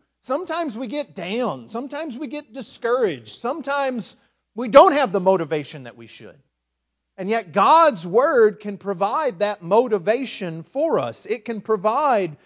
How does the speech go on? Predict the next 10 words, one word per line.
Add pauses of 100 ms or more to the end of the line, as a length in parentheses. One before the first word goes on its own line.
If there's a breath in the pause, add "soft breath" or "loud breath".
(120)
exactly
what
we
need. (440)
It
is
pure, (640)
like
pure
honey